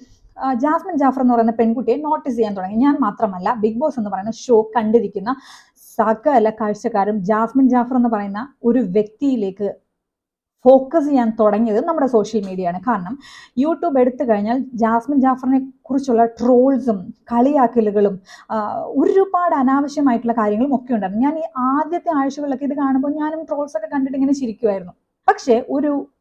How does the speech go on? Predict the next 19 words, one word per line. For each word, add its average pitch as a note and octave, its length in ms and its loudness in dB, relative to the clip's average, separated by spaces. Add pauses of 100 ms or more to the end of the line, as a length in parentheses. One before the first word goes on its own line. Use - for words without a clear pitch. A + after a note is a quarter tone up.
മൂന്നാഴ്ച D4 560 2
കഴിഞ്ഞപ്പോഴേക്കും A#3 800 2
എനിക്ക് B3 240 2
മനസ്സിലായി A3 640 -2
ഇത് D4+ 160 -2
ജാസ്മിൻ A#3+ 460 0
ജാഫർ C4 280 0
എന്ന് A3 120 -2
പറയുന്ന G3 280 -8
പെൺകുട്ടിക്കെതിരെ A#3 680 -2
നടക്കുന്ന A#3 320 -6
ഒരു G4+ 60 -2
സൈബർ E4 360 2
ബുള്ളിയിങ് G#3 400 0
ആണെന്ന് F#3 200 -10
കേട്ടോ. G#3 260 -4 (460)
ഇപ്പോഴും F4+ 380 -2
നിങ്ങൾ B3+ 200 6
ചിന്തിക്കുക, G3+ 640 -2